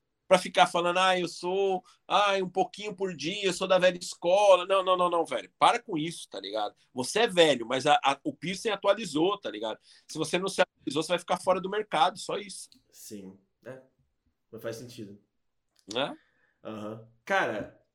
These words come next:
Speaker 2: mu-, eu acho que minha, minhas perguntas, minhas curiosidades, assim, acabaram. Você tem algum ponto que você queria trazer? Alguma, algum convite?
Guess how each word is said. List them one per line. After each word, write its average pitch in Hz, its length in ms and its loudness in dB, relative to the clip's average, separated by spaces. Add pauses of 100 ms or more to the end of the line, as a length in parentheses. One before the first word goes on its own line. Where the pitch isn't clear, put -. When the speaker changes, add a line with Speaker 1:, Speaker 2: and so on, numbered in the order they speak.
Speaker 2:
mu-, 151 260 -8
eu 143 60 -6
acho 160 260 -6
que 175 80 -12
minha, 190 240 -6
minhas 185 180 -2
perguntas, 180 400 -4
minhas 160 140 -2
curiosidades, 147 520 -2
assim, 151 560 -2 (200)
acabaram. 160 520 -2
Você 123 140 -6
tem 147 180 2
algum 143 160 -4
ponto 151 240 -4
que - 60 -10
você - 60 -12
queria 123 240 -4
trazer? 117 420 -2
Alguma, 123 240 -2
algum 120 300 -8
convite? 131 1080 -6